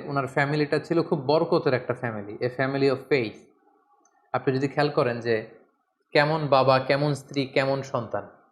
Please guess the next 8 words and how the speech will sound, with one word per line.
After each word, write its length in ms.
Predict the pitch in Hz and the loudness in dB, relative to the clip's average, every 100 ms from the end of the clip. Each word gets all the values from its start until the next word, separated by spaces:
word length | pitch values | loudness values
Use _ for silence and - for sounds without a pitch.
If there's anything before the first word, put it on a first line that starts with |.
| _ _ _ _ _ - | _ _ _ _ _ 0
সাইয়েদনা 260 | 131 135 | 2 2
ইব্রাহিম 240 | 131 135 160 | 2 2 2
আলাইহিস 180 | 160 | 0
সালামকে 300 | 170 160 156 | 0 0 0
যখন 220 | 147 147 147 | 0 2 2
আল্লাহ 240 | 139 139 | 4 4
বললেন, 340 | 135 131 131 | 4 2 2
"আসলিম", 440 | 139 151 170 175 | 0 -2 0 0